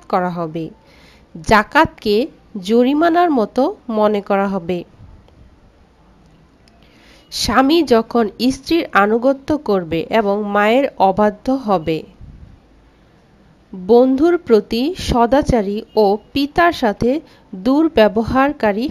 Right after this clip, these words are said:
হবে, মসজিদে হইচই হবে, জনগণের নেতা হবে সেই ব্যক্তি যে তাদের মধ্যেকার সবচেয়ে নিকৃষ্ট চরিত্রের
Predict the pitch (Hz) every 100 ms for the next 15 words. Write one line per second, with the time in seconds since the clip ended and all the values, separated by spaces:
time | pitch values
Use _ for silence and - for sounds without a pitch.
0 | - 226 165 175 156 - - - - _
1 | _ _ _ _ _ _ _ _ _ _
2 | _ _ 208 233 302 - - 208 240 254
3 | 220 220 285 - - - 247 254 - 311
4 | 330 - 220 170 175 226 214 _ - -
5 | - _ _ _ _ _ _ _ _ _
6 | - 185 240 269 311 339 330 349 269 226
7 | 226 269 254 202 208 - 277 302 262 220
8 | 208 _ 196 190 180 - 226 233 - 226
9 | 208 262 285 240 208 196 - 254 208 214
10 | 233 247 233 - 269 240 214 214 - 254
11 | 269 - 320 - 208 208 - 262